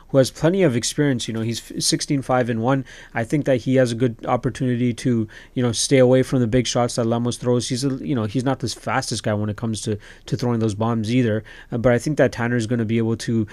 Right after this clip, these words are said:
uh, kind of, um, you know, outwork him, uh, evade the big shots, uh, and then maybe even finish this later in the fight, uh, probably late second round, early third round. Um, I think that, y-, yeah, his experience factor, uh, cardio,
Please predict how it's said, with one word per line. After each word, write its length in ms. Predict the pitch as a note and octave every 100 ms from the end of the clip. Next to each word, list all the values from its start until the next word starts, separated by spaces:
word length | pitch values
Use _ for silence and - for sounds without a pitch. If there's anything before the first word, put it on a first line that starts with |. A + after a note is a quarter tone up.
| - -
uh, 220 | A#2 A2
kind 260 | - B2 A#2+
of, 220 | A2 - - -
um, 640 | F#3+ A2+ G#2 G2+ G2+ - - -
you 120 | B2+
know, 200 | A2 G#2 -
outwork 480 | B2+ B2 C3+ D3
him, 380 | C#3+ D3 C#3+ C#3+ - - -
uh, 480 | A2 G#2+ G#2 G2+ - -
evade 420 | B2+ G#2 C3 C#3+
the 60 | B2
big 200 | C#3 B2+
shots, 500 | - C3 B2 - - - - -
uh, 300 | A#2 A2+ G#2+
and 220 | A2+ A#2
then 140 | A#2+
maybe 200 | A#2 A#2 A#2
even 180 | A2+
finish 320 | A2+ A#2 A2 -
this 160 | A2
later 240 | A#2 G#2+ A2
in 80 |
the 60 | G#2+
fight, 380 | - A2+ A2 -
uh, 220 | A2+ G#2+
probably 380 | G#2 A#2 A2+ A2
late 280 | G#2+ A2 -
second 300 | - A2 A#2
round, 400 | A2+ A2 G#2+ -
early 280 | B2 A2 A2
third 320 | G2+ B2 A#2
round. 300 | A#2+ A#2+ A2+ - - -
Um, 540 | A2+ A2 G#2+ G2+ G2+ - -
I 100 | G#2+
think 340 | - D3 C3+
that, 220 | C3+ A#2+
y-, 80 | A2
yeah, 540 | - - - B2+ C3 G2
his 320 | B2 A#2+ A#2
experience 500 | A2 - C#3+ C#3+ C3+
factor, 540 | C#3 B2+ - C3+ B2 - - -
uh, 220 | A#2 G#2+
cardio, 800 | G#2+ - - C#3 C3 C3 C3 B2+